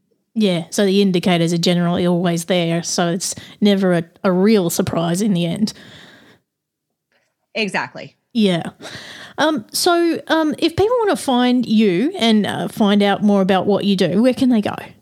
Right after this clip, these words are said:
Speaker 2: Yeah, so, um, I am on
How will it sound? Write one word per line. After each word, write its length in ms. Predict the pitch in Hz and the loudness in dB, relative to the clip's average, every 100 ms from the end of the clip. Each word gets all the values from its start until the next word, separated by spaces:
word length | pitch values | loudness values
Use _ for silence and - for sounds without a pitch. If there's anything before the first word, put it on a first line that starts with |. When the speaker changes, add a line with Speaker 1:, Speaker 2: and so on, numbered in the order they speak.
| _ _ _ _ _ _ _ _ _ _ - | _ _ _ _ _ _ _ _ _ _ -8
Speaker 2:
Yeah, 320 | 214 240 170 | -4 -2 -4
so, 580 | 160 - 208 185 185 185 | -6 -6 -4 -2 -4 -6
um, 580 | 196 180 170 165 165 165 - | -6 -4 -4 -6 -8 -10 -8
I 200 | 180 190 | -4 -4
am 200 | 226 233 - | -4 -8 -8
on 920 | 170 170 170 170 165 170 170 170 | -6 -4 -6 -4 -6 -6 -6 -8